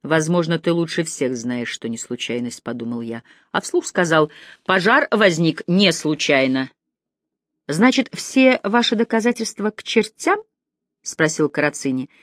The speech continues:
«Я имею в виду пилота и полковника Гаррисона». «Нет. Нос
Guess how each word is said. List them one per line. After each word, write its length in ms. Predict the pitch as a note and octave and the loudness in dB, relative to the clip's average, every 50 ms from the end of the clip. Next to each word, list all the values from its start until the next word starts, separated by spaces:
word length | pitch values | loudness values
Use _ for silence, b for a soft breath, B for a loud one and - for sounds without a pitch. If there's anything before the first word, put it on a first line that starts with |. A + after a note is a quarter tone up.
| b b b b | b b b b
«Я 200 | F3+ G#3+ G#3+ G#3 | 2 4 4 4
имею 200 | G3+ G3+ F#3+ F#3 | 4 4 4 4
в 40 | F3 | 4
виду 180 | F3+ E3+ F3 | 4 4 2
пилота 540 | E3 - F3 E3+ D#3+ E3+ G#3+ D4 - - F4 | 2 4 4 4 6 6 4 4 2 0 0
и 280 | E4 C4+ G3+ F3 D#3+ D3 | 0 0 0 0 -2 -2
полковника 680 | - - D3+ D3 D3 - D#3 C#3 D3 C#3+ C#3 - C#3 | 0 0 0 0 2 2 0 2 2 0 -2 -2 -4
Гаррисона». 760 | C#3 C3 B2+ C#3+ D3 D#3+ F#3+ G#3+ - - - B3 B3 C4+ C4+ D4 - _ _ - | -4 -2 -2 0 0 0 0 -2 -4 -4 -2 0 0 0 -2 -4 -10 _ _ -6
«Нет. 200 | D#4+ F#4 - - _ _ _ _ _ _ _ _ _ _ _ _ _ _ _ _ _ _ _ _ _ | -6 -6 -6 -8 _ _ _ _ _ _ _ _ _ _ _ _ _ _ _ _ _ _ _ _ _
Нос 520 | D#3 F3+ G#3+ A#3+ A#3 - - - - - | 4 6 6 6 6 4 0 -4 -12 -14